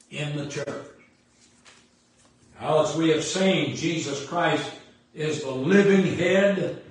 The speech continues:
of the living church, and as such, he is the source and center of life to the church.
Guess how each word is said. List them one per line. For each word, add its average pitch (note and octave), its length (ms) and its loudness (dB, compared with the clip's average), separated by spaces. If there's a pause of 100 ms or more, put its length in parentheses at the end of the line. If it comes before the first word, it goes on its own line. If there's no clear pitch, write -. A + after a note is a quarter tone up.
(220)
of D#3 260 0
the C#3+ 140 -2
living F3+ 480 2
church, F#3+ 420 2
and D3 140 -2
as F#3+ 340 2
such, F#3 400 0 (520)
he F3+ 180 0
is C3+ 240 0
the C3 100 -4
source - 840 0 (340)
and C3+ 220 -4
center F#3+ 580 -2
of C#3+ 220 -6
life - 600 -4
to C3 80 -6
the A#2 220 -8
church. B2+ 380 -10